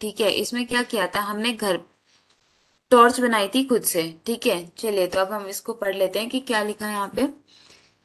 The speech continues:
Take a torch bulb and a piece of wire। ठीक है, आपको क्या लेना है, एक टॉर्च बल्ब लेना है और एक piece of wire लेना है।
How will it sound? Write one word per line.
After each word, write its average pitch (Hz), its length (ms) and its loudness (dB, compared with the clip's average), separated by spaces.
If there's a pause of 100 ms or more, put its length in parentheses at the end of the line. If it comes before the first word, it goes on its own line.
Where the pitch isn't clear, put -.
(160)
Take 240 280 6
a 285 60 2
torch 220 400 8
bulb 240 300 0
and 226 180 -2
a 240 140 -4
piece 202 260 -4
of 226 180 -6
wire। 175 400 2 (800)
ठीक 226 180 -2
है, 277 60 6
आपको 277 240 2
क्या 233 180 0
लेना 226 260 -2
है, 254 100 0
एक 262 100 -2
टॉर्च 190 300 2
बल्ब 208 180 -2
लेना 214 340 -2
है 233 60 -2
और 196 220 -2
एक 202 80 -4
piece 190 360 -8
of 202 100 -2
wire 175 280 0
लेना 175 240 0
है। 247 160 -2